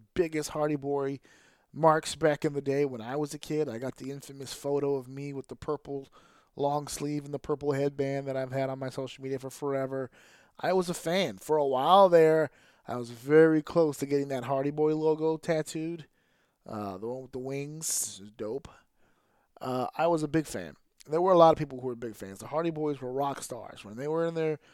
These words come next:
twenties, man, they, they were the rock and roll express of my generation. They really were.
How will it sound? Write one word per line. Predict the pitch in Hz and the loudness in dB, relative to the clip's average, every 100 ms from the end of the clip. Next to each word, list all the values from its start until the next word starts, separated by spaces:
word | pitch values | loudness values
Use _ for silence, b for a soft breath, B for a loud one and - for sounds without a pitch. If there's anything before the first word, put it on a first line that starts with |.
| b b b - | b b b -12
twenties, | - 175 175 160 | 0 2 2 -2
man, | 143 147 147 147 143 | -4 -2 0 0 0
they, | 143 143 | -2 0
they | 131 156 | 2 2
were | 160 156 151 | 4 2 2
the | 139 | -2
rock | 117 135 165 - | -4 -2 -2 -2
and | 151 | -2
roll | 151 151 | 0 0
express | 143 - 156 151 - | -2 -8 -4 -4 -4
of | 127 | -10
my | 135 139 | -8 -6
generation. | 139 143 127 131 143 - 110 | -6 -6 -8 -8 -10 -10 -14
They | 110 | -14
really | 120 139 143 110 | -8 -4 -4 -6
were. | 107 131 143 | -8 -8 -10